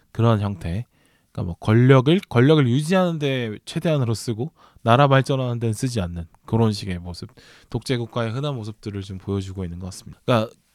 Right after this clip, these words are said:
현재의 뭐 북한이 그런 형태일 거고, 이십 세기 중후반에 동유럽이나 뭐 남미에 있는 그런 있었던 수많은 독재 국가들,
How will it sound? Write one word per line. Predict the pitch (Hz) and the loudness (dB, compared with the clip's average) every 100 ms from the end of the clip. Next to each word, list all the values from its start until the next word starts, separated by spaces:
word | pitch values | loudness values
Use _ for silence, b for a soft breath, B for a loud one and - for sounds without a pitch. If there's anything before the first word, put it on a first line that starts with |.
| _ | _
현재의 | - - 175 175 170 160 156 139 139 143 | -10 -4 -2 0 -2 0 2 2 2 2
뭐 | 110 | 0
북한이 | - - - 147 95 90 - 123 104 | -2 -8 0 2 2 -6 -12 -8 -4
그런 | 104 95 | -2 0
형태일 | 104 113 85 | -2 -6 -8
거고, | - 87 - - B B B B - | -8 -12 -14 -18 B B B B -8
이십 | 135 151 | -4 -4
세기 | - 143 120 123 | 2 2 4 0
중후반에 | - - 110 104 92 98 139 - | -4 -4 -2 0 0 0 -4 -6
동유럽이나 | - 113 117 117 107 90 82 101 147 _ _ | -4 0 0 0 0 -2 -4 -6 -6 _ _
뭐 | 101 | -8
남미에 | 87 98 117 123 113 | -2 -2 0 0 0
있는 | 87 85 107 156 B 78 78 B B _ 120 | -4 -8 -14 -16 B -12 -12 B B _ -8
그런 | 107 110 107 - _ - | -2 0 0 -4 _ -14
있었던 | 110 113 - 110 | -8 -6 -6 -6
수많은 | 139 135 | -2 -4
독재 | 95 - - | -4 -6 -6
국가들, | 101 - 90 78 | -6 -6 -8 -8